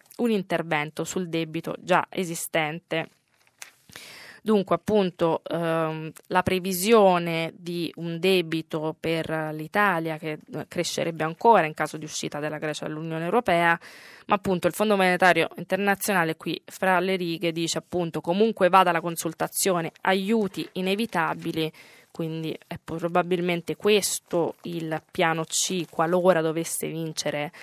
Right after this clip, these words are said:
il no al referendum. Eh, fra le analisi che circolano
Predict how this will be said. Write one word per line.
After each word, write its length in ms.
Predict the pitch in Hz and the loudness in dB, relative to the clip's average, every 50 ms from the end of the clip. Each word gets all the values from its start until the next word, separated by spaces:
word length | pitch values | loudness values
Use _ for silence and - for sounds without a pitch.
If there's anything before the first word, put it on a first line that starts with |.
| - - - - - - - _ _ | -20 -20 -20 -20 -20 -20 -20 _ _
il 440 | - 185 180 175 175 165 160 156 156 156 | -10 -6 -4 -4 -2 -2 0 0 0 -2
no 400 | 156 160 165 156 156 151 147 - | -2 -2 0 2 2 0 0 -2
al 560 | - - 165 165 - 156 151 151 151 147 147 147 | -6 -8 -6 -6 -6 -6 -4 -4 -4 -4 -4 -4
referendum. 1120 | 151 160 - - 160 160 156 147 143 143 143 151 156 170 180 190 208 214 214 226 233 240 - - - - - - - - - - _ _ | -6 -6 -6 -4 -4 -4 -4 -4 -6 -8 -10 -8 -6 -4 -4 -2 -2 0 0 0 0 -2 -4 -10 -18 -20 -20 -20 -20 -20 -20 -20 _ _
Eh, 580 | - 185 185 185 185 185 180 180 180 180 180 180 | 0 2 4 6 6 6 6 6 6 4 4 2
fra 300 | - - - - 269 269 254 | 0 -2 0 4 4 6 6
le 320 | 240 233 233 226 214 202 | 4 4 4 4 4 4
analisi 960 | 180 180 185 196 220 254 254 233 202 190 185 180 175 165 165 170 170 165 160 - | 2 2 2 2 2 4 4 6 4 4 2 0 -2 -2 -4 -4 -4 -4 -4 -6
che 360 | - - 185 185 185 175 - - - | -6 -4 -2 0 0 -2 -2 -4 -8
circolano 920 | - - - 220 220 208 - - - 190 180 180 175 170 170 165 165 160 - | -8 -6 -2 -2 -2 -2 -2 -4 -4 -2 -2 0 -2 -2 -2 -4 -4 -4 -6